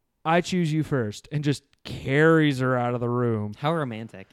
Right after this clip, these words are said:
Speaker 1: I, is, is that supposed to be, like, a compliment? He had three, I mean, all three of those girls are pretty cute.
Speaker 2: I don't know.
Speaker 1: Should Marcia take that as a compliment?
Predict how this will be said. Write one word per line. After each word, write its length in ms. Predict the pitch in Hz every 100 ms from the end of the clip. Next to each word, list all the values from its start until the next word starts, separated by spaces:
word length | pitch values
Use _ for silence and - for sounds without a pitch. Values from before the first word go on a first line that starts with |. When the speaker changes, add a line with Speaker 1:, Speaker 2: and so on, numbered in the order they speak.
| _ _ _ _ -
Speaker 1:
I, 220 | 202 208 _ _ _
is, 380 | 196 175 165 - _ 202
is 80 |
that 160 | 202 311
supposed 160 | 392 320
to 60 |
be, 40 | 254
like, 120 | 143
a 60 | 120
compliment? 640 | - 147 170 196 202 180
He 120 | 220
had 220 | 240 -
three, 340 | 214 277 311 294 _ - -
I 120 | 254
mean, 120 | 262
all 160 | 294 403
three 280 | - 254 233
of 40 |
those 180 | 185 139
girls 280 | 156 139 123
are 60 |
pretty 220 | - 165 139
cute. 460 | - 135 113 110 _ -
Speaker 2:
I 140 | 107 101
don't 100 | 95
know. 140 | 95
Speaker 1:
Should 260 | - 240 254
Marcia 340 | 269 269 302
take 220 | - 285
that 140 | 277 262
as 80 | 254
a 40 |
compliment? 580 | 247 247 262 254 254